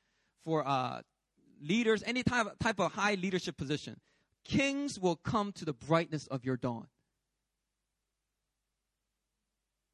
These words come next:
That, that David Bay here, that he will not just be the C E O of a froyo company, but that he will host leadership seminars.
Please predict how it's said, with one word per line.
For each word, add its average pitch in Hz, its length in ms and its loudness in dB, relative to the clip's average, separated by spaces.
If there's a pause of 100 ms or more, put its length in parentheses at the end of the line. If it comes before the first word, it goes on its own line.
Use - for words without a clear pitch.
(880)
That, 170 180 0
that 175 180 -2 (180)
David 240 360 2
Bay 247 200 6
here, 156 360 -2
that 165 120 0
he 233 100 0
will 233 100 4
not 226 220 2
just 220 200 0
be 214 300 0 (260)
the 185 80 0
C 226 340 -2
E 220 40 4
O 214 140 2
of 170 120 -4
a 156 60 0
froyo 226 480 6
company, 143 480 0 (960)
but 196 140 8
that 202 180 2 (380)
he 285 140 2
will 226 160 6
host - 440 4
leadership 233 560 4
seminars. 208 760 0